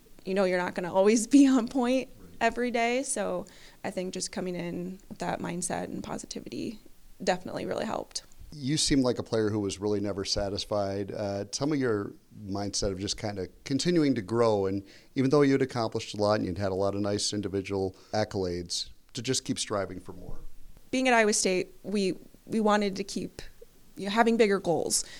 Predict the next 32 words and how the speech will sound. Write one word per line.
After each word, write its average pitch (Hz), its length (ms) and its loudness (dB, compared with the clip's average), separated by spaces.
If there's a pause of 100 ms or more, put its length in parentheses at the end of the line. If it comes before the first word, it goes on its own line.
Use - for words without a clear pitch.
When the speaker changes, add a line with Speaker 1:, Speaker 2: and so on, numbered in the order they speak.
Speaker 1:
I 202 60 2
think 196 200 0
initially 190 480 2
we 185 120 4
were 175 180 2
like, 170 220 0
"Okay, 180 360 0
we 180 100 2
can 175 340 -6 (240)
make 185 260 -4
that 180 140 0
N 175 160 -2
C - 120 -4
double 180 180 -4
A 156 60 -4
tournament," 254 560 2 (280)
you - 100 -10
know, 185 60 -6
trying 180 340 -2
to, 160 320 2
to - 220 -8
win 180 100 -4
a 170 40 -6
Big - 200 -8
Twelve 190 760 -2
championship, 202 960 -2 (400)
you 190 80 -6
know, 185 80 -6
making 190 300 -4
it - 120 -8
further 180 600 -2 (1080)
each, - 600 -4